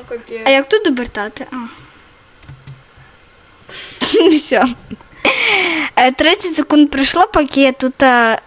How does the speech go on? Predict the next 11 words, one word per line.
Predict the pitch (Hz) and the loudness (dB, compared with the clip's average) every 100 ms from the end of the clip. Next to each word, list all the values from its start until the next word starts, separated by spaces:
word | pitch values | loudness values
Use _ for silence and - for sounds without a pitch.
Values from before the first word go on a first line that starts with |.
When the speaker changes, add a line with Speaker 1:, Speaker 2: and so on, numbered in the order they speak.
| _ | _
Speaker 2:
е, | 226 220 | -4 -2
щось. | - 233 - - | -2 -2 -2 -6
Ой. | 226 214 233 - - - - | -10 -8 -6 -6 -6 -8 -14
Speaker 1:
Так. | 247 240 - - - _ _ _ _ _ - - - _ _ _ - _ - _ _ _ - | -18 -16 -16 -16 -20 _ _ _ _ _ -20 -20 -20 _ _ _ -20 _ -20 _ _ _ -20
Чик-чик. | - 370 370 - - - 320 - - - _ | -16 -16 -16 -20 -20 -18 -20 -20 -20 -20 _
<gasps> | 370 453 392 - | -12 -12 -12 -4
Та | 277 | -4
як, | 269 285 302 294 285 285 | -2 -4 -2 -4 -6 -8
як, | 262 | -10
як, | - 254 262 | -10 -14 -12
як? | 262 254 247 | -10 -8 -10